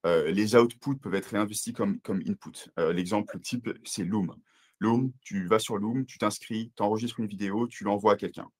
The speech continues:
Moi, je t'envoie la vidéo. Toi, à la fin de la vidéo, tu te dis : « Ah, bah, trop cool. Déjà, sympa la vidéo qu'il a enregistrée, et cetera. » Et t'as un prompt pour te sign up. Donc, toi aussi, tu sign up, tu recordes une vidéo, tu l'envoies à quelqu'un d'autre, et tu vois, t'as un, en fait, t'as, t'as un effet de loop.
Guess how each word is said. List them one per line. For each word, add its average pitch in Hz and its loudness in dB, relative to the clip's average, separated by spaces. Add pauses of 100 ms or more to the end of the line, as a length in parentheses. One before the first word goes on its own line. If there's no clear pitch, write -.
Moi, 95 -4
je - -16
t'envoie 98 -4
la 90 0
vidéo. 87 -8 (320)
Toi, 117 8
à 113 10
la 107 4
fin 110 0
de 101 2
la 95 2
vidéo, 98 2 (400)
tu - -20
te 82 -8
dis : « 98 -4
Ah, 92 0
bah, - -4
trop - -14
cool. 113 0 (540)
Déjà, 90 4
sympa 87 0
la 85 4
vidéo 90 -2
qu'il 87 -4
a 78 0
enregistrée, 71 -8
et 80 -14
cetera. » 113 6 (340)
Et 123 2
t'as 110 6
un 95 6
prompt 151 0
pour 117 -6
te 123 -4
sign 110 -2
up. 73 -6 (340)
Donc, - -20
toi 98 2
aussi, 135 -2
tu - -12
sign 95 2
up, 123 6
tu - -4
recordes 98 2
une 98 2
vidéo, 98 0
tu - -6
l'envoies 104 6
à - 6
quelqu'un - -4
d'autre, 147 4 (160)
et 98 -4
tu - -14
vois, 117 6
t'as 98 0
un, 78 -2
en 76 -2
fait, 135 -4
t'as, 71 -4
t'as 85 -4
un 92 2
effet 101 2
de 92 -2
loop. 110 0